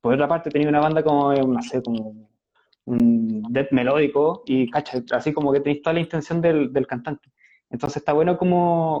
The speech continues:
cómo llegáis a esa como intención al, al momento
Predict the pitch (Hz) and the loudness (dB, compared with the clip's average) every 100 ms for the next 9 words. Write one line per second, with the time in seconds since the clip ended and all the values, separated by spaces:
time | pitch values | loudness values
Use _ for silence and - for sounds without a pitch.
0 | - 165 170 156 160 175 175 165 156 147 | -2 -2 2 4 4 2 2 2 4 2
1 | 131 131 135 135 - 120 120 147 214 - | 0 -4 -4 -4 -4 -4 -2 0 0 -4
2 | _ 123 120 117 113 107 107 123 120 127 | _ 0 2 2 2 0 -2 0 2 2
3 | 147 147 165 160 160 156 139 | 0 2 4 6 6 4 0